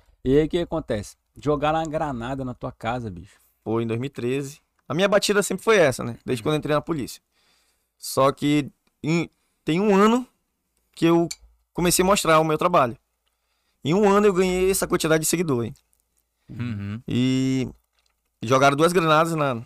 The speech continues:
Speaker 2: na casa dos meus pais, eu morava com eles na época. Tentaram contra a minha vida, né? Só que Deus é perfeito, né? E Deus faz tudo como tem que ser feito. Ele não expl-, não, não explodiu, não estourou as granadas.
Speaker 1: Tu viu essa história aí,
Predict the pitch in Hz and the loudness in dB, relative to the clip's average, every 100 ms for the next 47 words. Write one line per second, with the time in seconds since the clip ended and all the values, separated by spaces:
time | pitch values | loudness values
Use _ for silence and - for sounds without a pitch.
0 | - 110 127 123 127 120 - 139 151 131 | -10 -4 -2 0 -2 -4 0 2 2 2
1 | 120 123 117 127 151 123 120 - - _ | 2 0 -2 -4 -4 -4 -6 -8 -20 _
2 | _ _ _ _ _ _ _ _ _ _ | _ _ _ _ _ _ _ _ _ _
3 | _ _ _ _ - 113 123 120 127 123 | _ _ _ _ -10 -2 0 0 -2 0
4 | 117 113 107 151 139 151 - _ _ _ | 0 0 0 -2 -2 -6 -10 _ _ _
5 | - - 139 143 160 139 156 151 - 123 | -10 0 2 2 0 2 4 4 2 0
6 | - 160 156 131 135 139 - _ _ _ | 4 2 2 -4 -4 -6 -16 _ _ _
7 | _ - 117 110 127 - 117 - 139 147 | _ -16 -8 -2 0 0 -4 -4 -6 -6
8 | 147 135 139 - - - - - _ _ | -8 -8 -10 -8 -8 -10 -10 -18 _ _
9 | _ _ _ _ _ _ - 123 131 139 | _ _ _ _ _ _ -2 0 2 0
10 | 143 139 131 - 139 151 - - 143 165 | 0 0 -2 -4 -2 -2 -2 -4 0 2
11 | 196 - 165 190 - 208 143 165 185 165 | 2 2 2 2 0 -2 0 2 2 0
12 | - 156 143 165 135 135 123 147 180 - | 0 2 2 2 0 0 2 0 0 -6
13 | 135 139 185 160 - 139 170 | -6 -6 -8 -8 -6 -6 -6